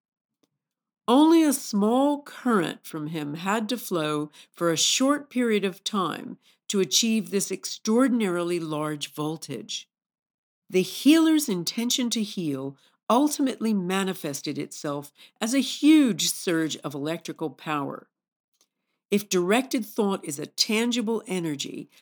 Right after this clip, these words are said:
that can have a physical impact on everything in your world, we can use these intentions to interact with our possessions and the living things around us.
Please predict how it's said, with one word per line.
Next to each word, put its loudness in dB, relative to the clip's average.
that -6
can -4
have -8
a -10
physical -2
impact -4
on -6
everything -2
in 0
your -2
world, -4
we 4
can 4
use 6
these -2
intentions -2
to -6
interact 0
with -4
our -2
possessions -4
and 4
the 2
living 0
things -2
around -2
us. -14